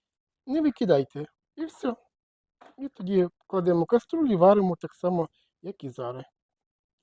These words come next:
Зараз все почистю. Значить, стільки в мене вийшло костомашок. Це, виходить, м'ясо,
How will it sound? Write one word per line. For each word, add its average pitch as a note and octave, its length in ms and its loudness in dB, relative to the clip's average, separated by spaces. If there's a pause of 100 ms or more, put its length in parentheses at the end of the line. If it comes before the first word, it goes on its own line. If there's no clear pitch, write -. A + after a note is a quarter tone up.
(120)
Зараз D#3 200 -4
все - 120 -10
почистю. - 640 -4 (1900)
Значить, E3+ 400 0
стільки A#3+ 320 -10
в - 20 -2
мене F3+ 100 2
вийшло F#3 340 2 (640)
костомашок. E3 640 -6 (1200)
Це, E3+ 340 0 (520)
виходить, E3+ 440 -4
м'ясо, D3+ 560 -6